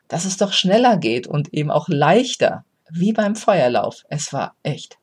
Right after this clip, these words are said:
leicht. Warum? Weil es eine gute und professionelle Anleitung gab. Drum sei dir immer bewusst, was sich alles Positives verändern könnte in deinem Leben,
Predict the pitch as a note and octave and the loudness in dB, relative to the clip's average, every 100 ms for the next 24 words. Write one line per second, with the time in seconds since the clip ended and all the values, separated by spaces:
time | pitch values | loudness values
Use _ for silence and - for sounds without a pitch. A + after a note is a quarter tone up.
0 | _ - D4 G#3+ - - - _ _ _ | _ -6 -4 -4 -6 -16 -20 _ _ _
1 | _ _ C3+ C3+ C3 C3+ C3 G3+ - _ | _ _ -2 -2 0 -2 0 -2 -4 _
2 | - C3+ A3+ A3+ A#3 A3+ G3+ G#3+ A#3+ - | 0 0 2 0 0 0 -4 -4 -4 0
3 | E3+ - G3+ G3 G#3+ G#3 F#3+ D3+ F3+ - | -2 0 -4 -2 -4 -2 0 0 0 -2
4 | C#4+ G3+ G#2+ - B2+ A#2+ G2+ - - _ | 0 0 0 -4 -8 -6 -6 -8 -16 _
5 | _ _ - G#3+ A3+ G#3+ G#3+ - A#3+ A#3 | _ _ -4 0 4 4 2 -2 -2 -2
6 | F3+ E3 A3+ - - _ F3 F#3+ G#3 - | -2 0 0 0 -14 _ 0 0 -2 -2
7 | F3 F#3 F3+ - - A3+ G#3 G3 G3 F#3 | -2 0 -4 -12 0 0 0 -4 -2 -2
8 | F#3 - _ - - - A#3 B3 F3 E3+ | -2 -6 _ -8 -4 0 2 2 0 0
9 | D3 D3 C#3 D3 C#3 D3 D3 D3+ D#3 D#3+ | -2 0 -2 0 0 0 -2 -2 -2 -4